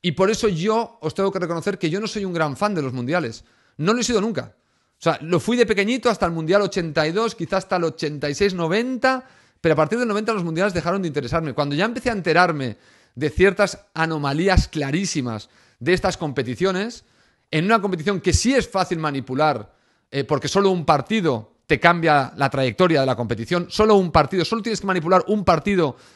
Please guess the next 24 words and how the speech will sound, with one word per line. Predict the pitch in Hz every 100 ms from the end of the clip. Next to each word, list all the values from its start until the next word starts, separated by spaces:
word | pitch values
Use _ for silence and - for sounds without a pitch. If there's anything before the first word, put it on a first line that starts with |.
| -
en | 156
la | 160
fase | 180 175
de | 170
eliminaciones, | 156 151 147 190 165
solo | 196
tienes | 196 202
que | 190
manipular | 175 151 175
la | 165
final, | 151 147 180 139 - _ _
solo | 202
tienes | 202 220
que | - 190
pitar | 170 196
una | 190 175
cosa | 190 196 170 - _
muy | 160 202
concreta | 190 180 170 190
en | 180
un | 185
partido | 170 156 202
muy | 190 196 208
igualado | 196 175 170 185 214